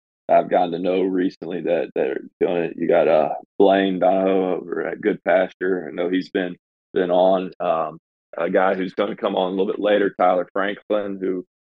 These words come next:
who might ha-, have me beat for the, uh, best mustache, uh, award.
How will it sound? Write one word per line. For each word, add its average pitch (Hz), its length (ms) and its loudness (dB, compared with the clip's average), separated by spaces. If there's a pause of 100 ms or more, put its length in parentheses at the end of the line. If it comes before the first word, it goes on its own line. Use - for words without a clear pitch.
(120)
who 92 80 -8
might 95 260 0
ha-, 98 120 0 (100)
have 90 220 0
me 90 240 -4
beat 98 320 2 (100)
for 95 120 -4
the, 90 180 0
uh, 82 140 2
best 87 340 -2
mustache, 90 680 0 (200)
uh, 87 280 -10 (180)
award. 90 580 0